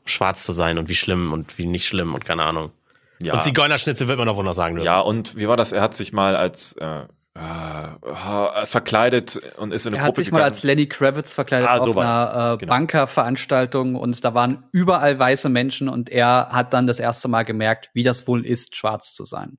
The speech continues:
Speaker 2: So.
Speaker 1: Boah, das hat richtig wehgetan, die Aussage.
Speaker 3: So.
Speaker 2: So, und es gab dann im Nachhinein ja auf Social Media halt schlechte, negative Schlagzeilen.
Speaker 3: Mhm.
Speaker 2: Äh, und dann hat er irgendwie auf Clubhouse, da wo er auch öfters mal oft anzutreffen ist,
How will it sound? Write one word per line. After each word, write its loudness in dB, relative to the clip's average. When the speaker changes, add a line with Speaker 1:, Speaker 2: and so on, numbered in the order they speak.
Speaker 2:
So. -6
Speaker 1:
Boah, -2
das 0
hat 2
richtig -2
wehgetan, -2
die -12
Aussage. -6
Speaker 3:
So. -10
Speaker 2:
So, 2
und -4
es -2
gab 4
dann 2
im 0
Nachhinein 2
ja 4
auf 2
Social 0
Media 2
halt -2
schlechte, -4
negative -2
Schlagzeilen. 2
Speaker 3:
Mhm. -8
Speaker 2:
Äh, -16
und -4
dann -6
hat -4
er 4
irgendwie 0
auf -2
Clubhouse, 0
da 0
wo 0
er 2
auch 2
öfters 0
mal 2
oft 0
anzutreffen -2
ist, -4